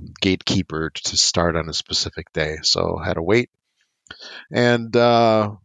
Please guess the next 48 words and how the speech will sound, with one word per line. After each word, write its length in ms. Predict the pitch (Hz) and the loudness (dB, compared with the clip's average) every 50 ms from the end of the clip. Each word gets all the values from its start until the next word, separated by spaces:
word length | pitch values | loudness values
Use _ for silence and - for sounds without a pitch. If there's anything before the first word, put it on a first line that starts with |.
| _ _ _ - | _ _ _ -4
when 160 | 123 113 113 | -2 -2 0
the 100 | 107 107 | 0 0
time 380 | - - 131 135 131 127 123 117 | 0 2 2 2 2 0 -2 -2
did 240 | 101 123 123 120 - | -2 -2 -2 -2 0
come, 560 | - 139 131 120 110 101 101 104 101 98 - - - | 2 2 4 4 4 2 0 -2 -8 -12 -14 -8 -6
I 100 | - 104 | -4 -4
booted 360 | 98 92 104 104 101 98 92 | -4 -2 -2 -2 0 0 0
it 140 | 90 90 90 | 0 2 2
up, 260 | 101 101 92 92 - - - | 2 2 2 0 -2 -8 -6
and 460 | 101 101 98 95 95 95 90 92 95 | -4 -2 0 0 0 -2 -2 -6 -6
I 160 | 107 104 101 90 | -4 -4 -4 -4
do 220 | 87 - 131 131 | -4 -4 -2 0
have 160 | 135 131 - - | 0 0 0 0
to 80 | 110 | 0
say 400 | - - - 110 104 98 95 95 | 0 2 2 4 4 4 4 2
it 80 | 95 104 | 2 0
was 160 | 104 104 - | -2 -4 -4
pretty 300 | - - - 120 110 104 | -4 -4 -2 -2 0 0
impressive. 580 | 90 85 - 87 78 - - - 90 98 98 92 | -2 -4 -4 -4 -4 -4 -4 -6 -6 -10 -12 -8
So 220 | - - - 87 85 | -6 -6 -4 -4 -6
playing 320 | - - 95 95 90 87 90 | -6 -2 -2 0 0 0 0
it 80 | 87 | 0
on 140 | 87 85 82 | 0 0 0
a 40 | 78 | -2
Series 380 | - - - 90 87 87 82 - | -2 0 0 0 -2 0 0 0
X, 520 | 104 107 - _ - - - - - - - - - - - - - - - - - | 0 0 -2 _ -2 0 0 0 0 -2 -4 -10 -20 -20 -20 -20 -20 -20 -20 -10 -8
I 100 | 107 110 | -6 -4
don't 220 | 120 131 165 - _ | -4 -6 -8 -10 _
know 520 | 139 127 123 127 127 131 127 127 127 110 101 | -6 -2 2 4 4 4 6 4 4 2 2
how 240 | - - 117 110 | 0 0 0 0
different 380 | 104 95 98 - - 104 101 117 | 0 -2 -4 -2 0 -2 0 0
it 40 | 104 | -2
would 160 | 101 98 92 | -2 -4 -4
be 160 | 90 95 95 | -2 -2 0
on 140 | 90 87 85 | 0 0 -2
something 320 | - - 87 - 85 78 | -4 -6 -6 -8 -10 -8
else, 420 | 80 87 107 120 - - - - - - - - - - _ - | -6 -6 -6 -6 -4 -4 -4 -4 -4 -8 -14 -20 -20 -20 _ -2
but 140 | 98 95 | 0 2
on 120 | 95 95 92 | 2 2 2
a 60 | 87 | 0
Series 420 | - - - 135 131 127 117 95 92 | 0 0 2 4 4 4 4 4 4
X, 400 | 90 87 87 - - - - - | 2 2 2 0 -2 -2 -2 -2
I 60 | 90 | -4
mean, 200 | 90 92 90 92 113 | -8 -8 -6 -4 -2
it 180 | - 123 123 | 0 0 0
looked 340 | 117 110 110 101 - - - 95 | 2 2 0 0 -2 -4 -10 -12
really 460 | 87 87 87 92 90 90 87 87 85 | -12 -8 -6 -4 -2 -2 -2 -4 -4
good. 460 | - - - - - 82 85 - | -4 -6 -6 -6 -8 -10 -14 -16